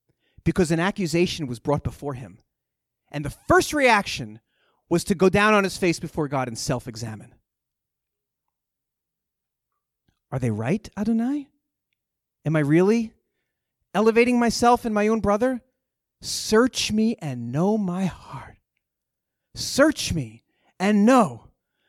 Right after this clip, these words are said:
God, reveal any wicked way within me. Am I doing anything wrong? Did I hear you incorrectly?"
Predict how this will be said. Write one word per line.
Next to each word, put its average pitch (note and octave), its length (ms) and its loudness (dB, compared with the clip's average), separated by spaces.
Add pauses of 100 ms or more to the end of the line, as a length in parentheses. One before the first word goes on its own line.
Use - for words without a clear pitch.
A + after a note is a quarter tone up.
(120)
God, B3 240 4
reveal C4 460 6
any B3+ 160 6
wicked D4 300 2
way C#4+ 180 6
within C#4 320 6
me. D#3 280 2 (3000)
Am A#3 120 2
I C4 80 6
doing D4+ 320 4
anything D4 340 0
wrong? C#4+ 180 2
Did B3 140 0
I A#3+ 80 4
hear D4+ 300 0
you C#4+ 200 2
incorrectly?" A3+ 580 -2